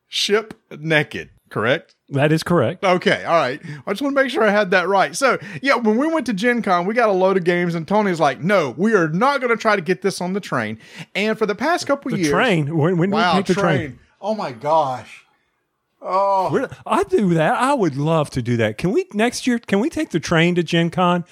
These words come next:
Speaker 1: Oh.
Speaker 2: It, it only take two days.
Speaker 1: Yeah, you ain't kidding. You would think it'd be quicker than that, but it, it's not. All right. So anyway, for the past couple years, there's been a shipping service that's been offered called Ship Naked, where basically they'll help ship your games for you. So Tony, you and I decided this year,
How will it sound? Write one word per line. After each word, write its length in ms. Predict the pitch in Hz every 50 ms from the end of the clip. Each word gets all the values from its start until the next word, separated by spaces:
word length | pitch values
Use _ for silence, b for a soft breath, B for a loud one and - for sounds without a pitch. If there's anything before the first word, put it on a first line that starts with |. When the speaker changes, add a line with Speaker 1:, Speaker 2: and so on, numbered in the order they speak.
| B B
Speaker 1:
Oh. 160 | - 160 139
Speaker 2:
It, 60 | 143 151
it 160 | 156 131 131
only 280 | 156 175 196 202 190
take 320 | 170 - - 175 170 156 135
two 220 | - - 165 156
days. 400 | 135 139 139 139 107 92 95 -
Speaker 1:
Yeah, 240 | 156 147 165 165 170
you 220 | 170 170 156 165
ain't 160 | 160 147 127 123
kidding. 280 | - 147 135 120 143
You 100 | 208 285
would 120 | 269 220 -
think 180 | 233 226 185
it'd 460 | 196 160 151 139 - 170 165 165 151
be 100 | 139 143
quicker 280 | 131 - - 175 151 139
than 220 | 127 131 123 110
that, 200 | 113 113 113 107
but 120 | 120 127 127
it, 120 | 131 - -
it's 200 | - 147 127 127
not. 240 | 139 123 110 101 -
All 80 | -
right. 160 | 247 240 - B B B B
So 140 | - 294 285
anyway, 140 | 269 240
for 80 | - 202
the 60 | 196
past 300 | - 214 262 277 262 -
couple 220 | - 247 - 233 190
years, 360 | 180 175 156 139 135 127 - B B B B
there's 160 | 180 180 180
been 160 | 151 170 175 170
a 60 | 156
shipping 300 | - 285 285 - 208 165
service 340 | - 175 147 143 156 143 -
that's 160 | 170 143 -
been 140 | 170 170 175
offered 440 | 123 139 143 139 - 156 147 143
called 360 | - - 143 127 127 127 123 b b b
Ship 320 | b - - 131 131 131
Naked, 360 | - 170 196 214 165 - 131 123
where 160 | 131 135 123
basically 420 | 107 131 131 135 - 165 151 139
they'll 120 | 131 131 127
help 240 | 139 165 165 -
ship 240 | - - - 127 -
your 100 | 151 135
games 280 | 110 120 120 123 117 -
for 220 | - - 185 175 151
you. 180 | 120 82 -
So 200 | - - 165 160
Tony, 240 | - 180 190 196 185
you 100 | 190 220
and 100 | 226 208
I 120 | 202 196
decided 400 | 175 156 - 202 196 185 165 143
this 200 | 170 190 170 -
year, 280 | - 151 143 135 123